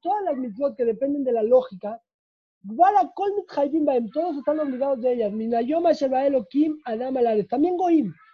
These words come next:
No hay sheva mitzvot de Noach, hay muchas más. Todo lo que el segel indica, estás hayado desde que creó a la persona.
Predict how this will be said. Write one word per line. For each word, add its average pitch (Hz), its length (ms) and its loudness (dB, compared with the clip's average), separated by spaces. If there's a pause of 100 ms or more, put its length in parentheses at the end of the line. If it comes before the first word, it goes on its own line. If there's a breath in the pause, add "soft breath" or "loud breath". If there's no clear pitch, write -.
No 285 140 6
hay 381 100 8
sheva 339 200 6
mitzvot 269 280 2
de 254 200 4
Noach, 196 360 0
hay 302 120 6
muchas 349 360 4
más. 220 280 0 (300)
Todo 415 160 0
lo 359 140 0
que 294 80 -2
el 247 80 -2
segel 330 280 0
indica, 330 520 2 (500)
estás 311 360 2
hayado 330 260 2
desde 269 180 -4
que 226 100 -10
creó 254 200 -2
a 285 40 4
la 277 80 2
persona. 214 480 -4